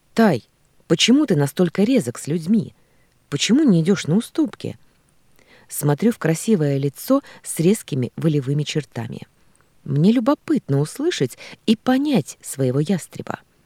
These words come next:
Иногда Ривз пугает. Его безапелляционность и умение вмазывать оппонента в стену, таранить и пробивать то, что выгодно ему. Трёт переносицу и одной рукой притягивает меня к себе.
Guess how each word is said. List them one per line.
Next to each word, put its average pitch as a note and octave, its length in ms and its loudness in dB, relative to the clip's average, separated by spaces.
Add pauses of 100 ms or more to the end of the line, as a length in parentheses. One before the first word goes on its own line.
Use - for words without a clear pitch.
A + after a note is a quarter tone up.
(420)
Иногда F3+ 400 0
Ривз G#3+ 260 -4
пугает. D3 520 -8 (500)
Его D3 360 4
безапелляционность E3+ 1160 0
и D#3 80 2
умение D#3+ 560 2
вмазывать D3 560 -2
оппонента D#3 500 -2
в - 60 -6
стену, A3+ 500 -4 (320)
таранить E3+ 640 2
и C#3 100 -2
пробивать F3 560 0
то, F#3+ 100 -2
что - 260 -6
выгодно B2+ 400 -4
ему. A#2+ 400 -6 (1120)
Трёт F#4 260 4
переносицу G#3 720 0
и - 120 -2
одной C3+ 320 0
рукой C3 300 -2
притягивает D#3 640 -4
меня C#3 200 -2
к - 60 -16
себе. A#2+ 380 -12